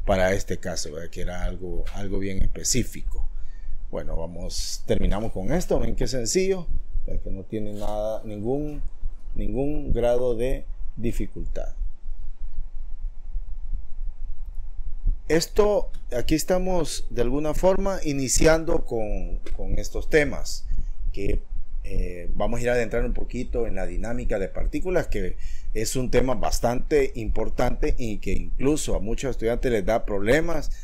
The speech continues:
a la hora de calcular. Yo sé que allí me he saltado algunos procesos pequeños que posiblemente algunos los desconocen, pero vamos a irlos compartiendo y desarrollando a medida que vayamos avanzando en este tipo de temas. Así que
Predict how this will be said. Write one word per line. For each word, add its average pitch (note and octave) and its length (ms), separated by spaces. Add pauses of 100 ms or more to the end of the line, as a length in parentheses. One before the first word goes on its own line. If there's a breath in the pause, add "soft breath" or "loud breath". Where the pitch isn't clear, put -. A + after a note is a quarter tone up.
(160 loud breath)
a - 80
la G#2+ 100
hora A2+ 120
de A2+ 80
calcular. C3 440
Yo D3 140
sé F3 180
que D#3+ 100
allí D3+ 200
me D#3 180
he D3 60
saltado C#3 480
algunos C3 380
procesos A#2+ 480
pequeños B2+ 500 (840 soft breath)
que G#2+ 120
posiblemente G#2 580
algunos G#2 380
los G2 160
desconocen, A#2+ 720
pero A#2+ 320 (420 loud breath)
vamos A#2+ 360
a A2+ 80
irlos A2 360
compartiendo B2+ 720
y G3 40
desarrollando A#2+ 800
a A2 60
medida G2+ 260
que G#2 60
vayamos G#2 320
avanzando D3 580
en A2 220
este - 260
tipo G2 320
de F#2 100
temas. E2+ 380 (460 loud breath)
Así - 280
que - 280